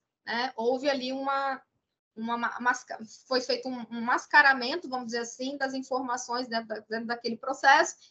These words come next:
e aí ele dita ali todas as, das informações ali de tudo que foi feito, tá?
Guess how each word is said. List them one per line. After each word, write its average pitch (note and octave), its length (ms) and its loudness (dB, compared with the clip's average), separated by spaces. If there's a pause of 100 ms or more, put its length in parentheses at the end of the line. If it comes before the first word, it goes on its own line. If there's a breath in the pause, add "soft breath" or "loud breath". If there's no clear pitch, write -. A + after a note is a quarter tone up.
e A4 40 10
aí F4+ 260 8
ele D4 120 -2
dita D#4+ 360 4
ali C#4+ 180 2
todas D4 460 6
as, C#4+ 340 2 (280)
das C4+ 300 8
informações B3+ 800 0
ali B3+ 120 0
de B3 100 -12
tudo - 160 -12
que C4 100 -20
foi C#4+ 220 -6
feito, - 440 -12 (640)
tá? C4+ 340 8